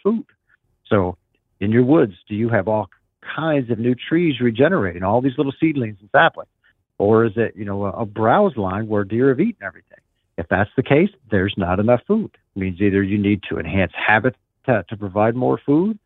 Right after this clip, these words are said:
and you also need to then reduce deer numbers so there's less mouths, uh, uh, vying for that. So, so there's some pretty simple things that, that hunters can do to at least start to assess, "You know what, are there more deer than there should be?"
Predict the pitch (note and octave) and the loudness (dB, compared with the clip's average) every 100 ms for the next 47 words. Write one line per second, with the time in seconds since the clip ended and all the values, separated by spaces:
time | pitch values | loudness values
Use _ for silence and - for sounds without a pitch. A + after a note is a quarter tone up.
0 | _ _ - F#2+ F#2+ A#2 - A#2 A2+ G#2 | _ _ -10 -4 0 0 0 -2 -2 0
1 | A2 A#2+ F#2+ G2 F2+ G2 G#2+ - G#2 A2 | -2 -2 -4 -4 -2 -4 -4 0 2 2
2 | A2 A2+ - _ _ _ _ _ _ - | 2 0 -4 _ _ _ _ _ _ -4
3 | G2+ F#2 F2+ F#2+ G2 - G2+ G2 F#2+ G2 | -2 -2 -2 0 0 0 2 2 0 -4
4 | - _ _ _ E2+ F2 F2 F2+ _ - | -10 _ _ _ -2 -2 -2 -8 _ -4
5 | G#2 F#2 F2 G2+ F#2+ F2 F#2+ D#2 D2 - | -2 0 2 4 2 -2 -4 -4 -12 -12
6 | _ - F2+ E2 F2+ _ _ _ - D3+ | _ -8 -6 -6 -10 _ _ _ -4 0
7 | F#3+ - C4+ - G#3 C#3 A2+ _ - _ | 0 0 -4 0 2 2 -4 _ -20 _
8 | E3 E3+ A#2+ - A#2+ A#2 A2 F#2 F#2 F2+ | 0 2 -2 0 0 0 0 0 0 -6
9 | - - B2 A#2+ A#2+ A2+ - - F#2 G#2+ | -8 -4 -2 -2 -8 -8 -6 -6 0 2
10 | A2+ G2+ - G2 A2 C#3+ F3 - C3 - | 2 0 -2 -2 4 4 2 2 2 2
11 | B2+ G2+ - B2+ G2 F#2+ _ _ _ _ | -2 -4 0 0 0 -6 _ _ _ _
12 | B2+ E3 G3+ - A2+ G#2 A#2 C3+ C#3 C#3+ | -2 0 0 -2 -2 0 0 2 4 2
13 | D3 C3+ D#3+ - A#2+ F2 G2+ C3+ | 2 -2 -6 -4 -6 -2 -4 -4